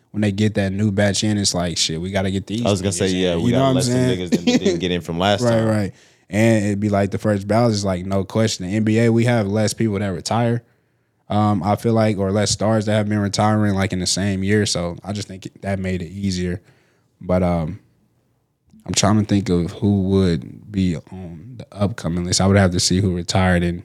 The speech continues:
Speaker 1: nineteen. But, man, yeah, like I said, they, they got it right. Um, I wish you could have saw, I don't know if you had time, but the Lakers fan in you, you know, for Pau Gasol's speech, he talked
Speaker 2: Oh, no,
Speaker 1: about
Speaker 2: I saw it.
Speaker 1: Kobe.
Speaker 2: I saw it.
Speaker 1: Okay.
Speaker 2: Yeah.
Speaker 1: Talked about Kobe, talked about Mitch and everything,
Speaker 2: I
Speaker 1: man.
Speaker 2: wish that him and Gigi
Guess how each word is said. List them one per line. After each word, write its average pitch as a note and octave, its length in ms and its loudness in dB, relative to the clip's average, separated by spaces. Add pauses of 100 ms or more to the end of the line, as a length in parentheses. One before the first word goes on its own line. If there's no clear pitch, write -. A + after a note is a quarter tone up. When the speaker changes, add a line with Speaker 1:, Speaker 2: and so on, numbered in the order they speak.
(100)
Speaker 1:
nineteen. F2 640 -2 (720)
But, A2+ 140 2
man, B2+ 180 4
yeah, C3+ 240 2
like C3 140 0
I A#2+ 60 2
said, A#2 220 2
they, A2+ 160 2
they A2 140 -2
got A#2 180 2
it A2+ 80 2
right. A2+ 280 2
Um, G2+ 220 -2
I G#2+ 40 0
wish A#2 280 0 (340)
you A2 120 -6
could G#2 140 -2
have F#2 80 -4
saw, A2 200 0
I - 20 0
don't G#2+ 140 -2
know G2+ 60 -2
if G2 120 -8
you G#2 80 -2
had G2 200 0
time, G2+ 360 0
but F2 300 -4 (500)
the F#2+ 100 -4
Lakers G#2+ 580 4
fan G#2 440 -2
in G2 160 -2
you, G2 140 0
you G2 180 0
know, F#2+ 300 -2
for - 220 -4
Pau G#2 260 4
Gasol's G#2 440 0
speech, F2+ 380 -6
he - 100 -8
talked F2 220 -6
Speaker 2:
Oh, A2 80 -2
no, G2 60 -2
Speaker 1:
about G#2+ 80 2
Speaker 2:
I - 20 2
saw A#2 240 2
it. F#2+ 60 0
Speaker 1:
Kobe. F#2+ 280 -6
Speaker 2:
I G#2+ 60 0
saw A#2 220 4
it. G#2+ 120 0
Speaker 1:
Okay. F2+ 160 -4 (680)
Speaker 2:
Yeah. F2 100 -8
Speaker 1:
Talked G#2+ 240 0
about G2 260 0
Kobe, G2+ 280 0
talked G2 240 -4
about G2 260 -4
Mitch G2+ 300 -4
and G2+ 100 -6
everything, G2 380 -6
Speaker 2:
I G2 140 4
Speaker 1:
man. G2 100 6
Speaker 2:
wish F#2+ 160 2
that E2+ 160 -2
him F#2 160 -2
and F2 240 -2
Gigi E2+ 440 -4